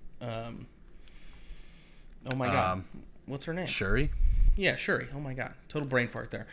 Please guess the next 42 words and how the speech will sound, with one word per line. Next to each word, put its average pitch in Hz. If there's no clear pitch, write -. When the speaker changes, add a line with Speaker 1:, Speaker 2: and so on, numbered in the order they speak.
Speaker 1:
The 143
fight 196
on, 170
that 165
fight 175
on 160
the 143
bridge 120
between, 127
um, 113
uh, 110
you 123
know, 104
Namor's 123
hench-, 127
henchman 117
and, 110
Speaker 2:
Yeah. 107
Speaker 1:
uh, -
Okoye. 110
Oh 131
my 107
God. 104
That 123
was 113
worth 117
the -
price 110
of -
admission. -
All 135
right. 123
So 139
Scotty 151
takes, 151
uh, 131
Multiverse 127
of 123
Madness 123
off 110
the 123
board. 160